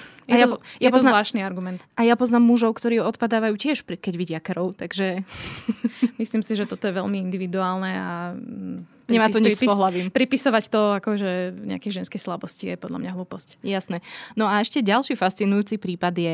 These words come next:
Speaker 2: Márie Žembery, ktorá pracuje na kardiochirurgii v Bratislavskom národnom ústave srdcovo-cievnych chorôb. Jej ambíciu byť kardiochirurgičkou vysmiala dokonca bývalá riaditeľka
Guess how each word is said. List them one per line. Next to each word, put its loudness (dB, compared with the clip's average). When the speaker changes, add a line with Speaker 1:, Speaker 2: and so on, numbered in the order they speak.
Speaker 2:
Márie 0
Žembery, -2
ktorá 0
pracuje -2
na -2
kardiochirurgii 0
v -4
Bratislavskom -4
národnom -2
ústave -4
srdcovo-cievnych -2
chorôb. -4
Jej 6
ambíciu 0
byť -4
kardiochirurgičkou -2
vysmiala 0
dokonca -2
bývalá 0
riaditeľka -4